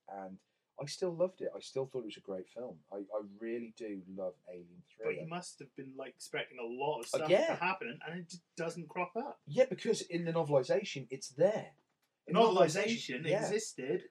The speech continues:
Speaker 2: from a version of the script that they gave down Dean Foster and said,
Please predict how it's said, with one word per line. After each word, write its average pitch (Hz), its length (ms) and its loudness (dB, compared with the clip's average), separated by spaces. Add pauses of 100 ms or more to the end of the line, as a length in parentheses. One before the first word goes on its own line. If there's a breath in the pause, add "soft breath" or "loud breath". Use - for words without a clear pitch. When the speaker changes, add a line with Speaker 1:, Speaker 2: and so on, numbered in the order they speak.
(120)
Speaker 2:
from 160 180 -2
a 151 40 2
version 175 400 -2
of 170 100 -6
the 147 80 -12
script 175 360 -4
that 156 100 -2
they 143 80 -12
gave 185 200 0
down 165 300 -2
Dean 143 220 -6
Foster 180 260 -8
and 123 80 -18
said, 135 180 -12